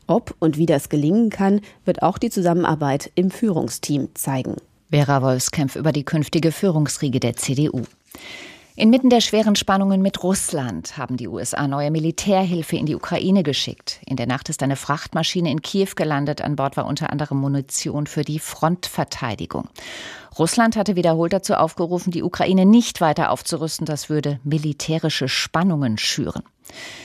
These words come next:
Speaker 2: Gestern hatten sich die Außenminister von Russland und den U S A, Lavrov und Blinken, in Genf getroffen. Das hat außer einer kleinen Verschnaufpause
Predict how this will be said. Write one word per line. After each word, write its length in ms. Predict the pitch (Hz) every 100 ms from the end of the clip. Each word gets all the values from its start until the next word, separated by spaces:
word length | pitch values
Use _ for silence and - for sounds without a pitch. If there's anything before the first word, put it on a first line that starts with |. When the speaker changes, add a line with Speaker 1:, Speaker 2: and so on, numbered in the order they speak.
| - -
Speaker 2:
Gestern 380 | 139 - 143
hatten 200 | 131 135
sich 160 | 127 117
die 180 | 117 -
Außenminister 600 | - - 180 170 160 160
von 120 | 151
Russland 440 | 127 135 - 139 -
und 100 | 156
den 140 | 143
U 100 | 135
S 160 | - -
A, 220 | 143 151
Lavrov 560 | 143 143 - 151 151
und 240 | - 160 -
Blinken, 380 | 156 202 - 160
in 120 | 156
Genf 300 | 156 208 -
getroffen. 560 | 185 - 160 175 175 -
Das 200 | 180 180
hat 180 | 165 -
außer 340 | 151 - -
einer 280 | 151 139 131
kleinen 420 | - 147 135 135
Verschnaufpause 1120 | - 175 - 170 160 - - 165 156 160 170